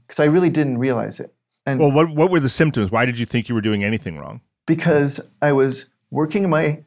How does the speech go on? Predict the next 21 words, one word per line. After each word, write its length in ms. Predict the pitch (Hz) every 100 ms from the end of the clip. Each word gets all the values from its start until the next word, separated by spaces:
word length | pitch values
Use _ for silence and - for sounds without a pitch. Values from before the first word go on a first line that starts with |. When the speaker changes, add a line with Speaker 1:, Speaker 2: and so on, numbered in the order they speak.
| _
Speaker 1:
tushy 380 | - 175 170 131
off, 400 | 107 120 170 - _
to 140 | 120 98
Speaker 2:
Mm-hmm. 20 | 113
Speaker 1:
say 160 | 143
it 260 | 120 123 - _ _ _ _
nicely, 520 | 131 120 120 131 151 - - -
and 100 | 165
I 40 |
wasn't 260 | 190 202 196
making 320 | 190 190 180
any 140 | 180
more 160 | 180 185
money. 460 | 170 202 151 98 - -
I 60 |
was 100 | 151
like, 140 | 156 151
"What's 200 | 165 165
going 220 | 165 156
on 160 | 170 202
here?" 320 | 143 127